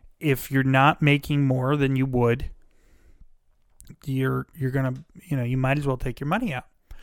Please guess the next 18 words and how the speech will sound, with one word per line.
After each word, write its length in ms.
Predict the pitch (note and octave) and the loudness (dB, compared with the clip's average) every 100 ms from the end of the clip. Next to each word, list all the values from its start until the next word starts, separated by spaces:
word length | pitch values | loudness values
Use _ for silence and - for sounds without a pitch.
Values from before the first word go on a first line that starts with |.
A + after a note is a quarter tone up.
| - - _ _ _ - | -20 -20 _ _ _ 2
But 380 | F3 E3 D3+ - | 6 6 4 -10
what 280 | - E3+ F3 | -2 2 2
m-, 340 | E3+ E3+ E3+ F3+ | -2 -10 -4 4
where 240 | F#3 F3 | 6 4
my 200 | E3+ E3+ | 2 0
mind 320 | E3 G#3 D4+ | 2 2 2
always 240 | D4+ G3 - | 2 0 -4
keeps 180 | - - | -10 -8
coming 200 | E3+ F3 | -6 -4
back 180 | A#3 - | -4 -4
to 120 | E3+ | -6
is, 100 | D#3 | -4
like, 160 | D#3 - | -6 -4
I 60 | - | -2
feel 200 | C#4 D#4 | 2 4
like 220 | E4 - | 4 2
we 80 | G3+ | 4
need, 520 | F3 E3+ F#3+ F#3+ | 6 4 2 0